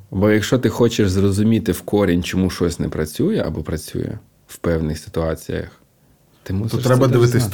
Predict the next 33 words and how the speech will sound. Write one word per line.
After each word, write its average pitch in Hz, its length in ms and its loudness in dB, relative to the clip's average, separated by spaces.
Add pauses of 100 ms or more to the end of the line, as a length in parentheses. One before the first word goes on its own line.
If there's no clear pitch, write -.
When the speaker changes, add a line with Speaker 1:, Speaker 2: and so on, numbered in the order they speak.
Speaker 2:
туди, 98 240 -2
та? 113 160 -4 (320)
Speaker 1:
Треба. 92 440 0 (640)
Там 107 160 0
не 110 80 2
буде 101 200 2
написано 80 680 0 (180)
буквально, 90 640 2 (560)
чого 95 340 0
це 92 180 0
не 85 120 2
працює, 87 460 0
чого 110 480 4
у 95 120 2
нас 120 320 2
не 87 100 0
працює 95 480 2
реформа 95 480 2
там 87 180 0
Speaker 2:
Це 78 60 0
Speaker 1:
того 90 220 4
і 87 40 4
до - 60 2
того. - 120 0
Speaker 2:
супер - 200 4
ненадійна 214 400 0
штука, 139 520 -2
сподіватись 139 720 0
на 120 120 0
те, 151 180 2
що 135 160 -6
хтось 147 500 2
прочитає 131 760 2